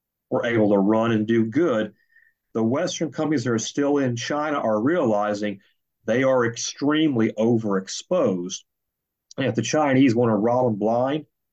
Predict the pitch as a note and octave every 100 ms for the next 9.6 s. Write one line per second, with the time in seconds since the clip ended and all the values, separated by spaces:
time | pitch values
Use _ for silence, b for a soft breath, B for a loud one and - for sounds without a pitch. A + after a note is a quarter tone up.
0 | _ _ _ _ - G#2+ C3+ A2+ B2 E3
1 | C#3 B2 B2 A#2 A#2+ F#2+ G2 A#2+ B2 A#2
2 | A2+ A#2+ A2+ A2+ G#2 G2+ G2+ F2+ C3+ G2
3 | D2+ _ _ _ _ - A2 G#2+ C#3 E3
4 | D3+ D3 D#3 - B2+ C3+ C3 B2+ A#2+ A#2+
5 | A#2 - G2 - C#3+ C3 A#2 C#3 - A2+
6 | C#3+ F3+ F#3 F3+ - F3+ E3+ D#3 D#3+ D#3
7 | C3 C#3+ D3+ A#2+ G2 F#2 C3+ D#3+ D3 D3
8 | C3 - C3 B2+ A2+ G2+ G2+ A2+ A#2 A2+
9 | - A2+ G#2+ G2 F#2 -